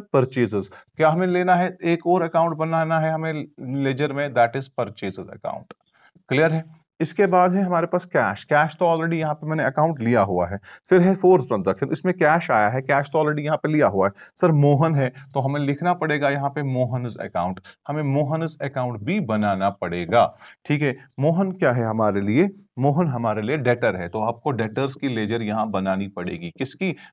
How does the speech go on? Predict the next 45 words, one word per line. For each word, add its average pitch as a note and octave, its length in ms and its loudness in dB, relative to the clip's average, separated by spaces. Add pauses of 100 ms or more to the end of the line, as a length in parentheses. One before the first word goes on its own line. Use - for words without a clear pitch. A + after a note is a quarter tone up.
(100)
मोहन B2+ 360 -2
की। E2 280 -16 (340)
ठीक D3+ 180 0
है, D#3+ 140 2 (200)
इसके F3 320 2
बाद E3+ 320 6
हमारे D3+ 340 2
पास D#3+ 300 0
है D3+ 60 -8
सेल्स, A2 460 0
सेल्स E3 500 -2
हमें C#3+ 160 -2
यहाँ B2+ 180 0
पे B2+ 140 -4
लेना A#2 280 0
पड़ेगा। E3+ 400 0 (300)
ठीक C3+ 160 2
है, D#3 100 4
तो - 340 -4
यहाँ C3+ 180 4
पे C#3+ 100 0
हमारे C3+ 220 2
पास C3+ 140 -4
सेल्स D3+ 400 -4
एक D3 180 -6 (180)
थी, D3+ 100 -4
तो C#3 120 -6
हमें G2+ 220 -6
सेल्स C#3+ 460 -6
यहाँ C3 200 -6
पे C3+ 140 -8
लिखना A#2+ 400 -6
पड़ेगा। C3+ 460 -4 (300)
उसके F3 280 2
बाद F3 280 4
है D#3 260 2
रेंट D3+ 260 4
अकाउंट, F#2 380 0
सर A#2+ 260 -2
रेंट C#3+ 200 0
हमें D3+ 180 -2
लेना C#3+ 300 -2
है, C#3+ 160 -8
very G2+ 380 -4
good, B2 80 -2